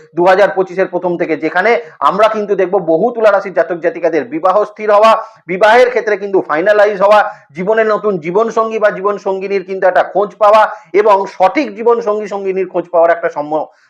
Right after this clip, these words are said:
সম্ভাবনা এই সময় কিন্তু থাকতে চলেছে। দ্বিতীয়ত, তুলা রাশির জাতক জাতিকারা যারা কিন্তু সন্তান প্রাপ্তি করতে চাইছিলেন, দীর্ঘদিন ধরে সন্তানের জন্য প্রচেষ্টা করছিলেন,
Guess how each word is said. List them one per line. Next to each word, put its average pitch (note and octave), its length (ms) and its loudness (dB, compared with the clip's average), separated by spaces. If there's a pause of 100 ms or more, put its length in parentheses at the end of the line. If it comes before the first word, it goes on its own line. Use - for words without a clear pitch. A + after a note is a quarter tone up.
(140)
সম্ভাবনা D#3+ 420 4 (320)
এই G3+ 200 0
সময় F3 260 0
কিন্তু D#3+ 240 -4
থাকতে E3 320 -4
চলেছে। D#3+ 300 0 (360)
দ্বিতীয়ত, F3+ 480 0 (160)
তুলা E3+ 200 2
রাশির F#3+ 300 0
জাতক F#3 220 0
জাতিকারা D3+ 420 2 (340)
যারা E3 180 4
কিন্তু G#3+ 300 -4
সন্তান E3 460 0
প্রাপ্তি G3 320 0
করতে F#3 280 -2
চাইছিলেন, F3 380 -2
দীর্ঘদিন G#3+ 480 0
ধরে A3+ 160 4
সন্তানের F#3+ 420 -2
জন্য F#3 140 2
প্রচেষ্টা F3 420 -4
করছিলেন, F#3 380 0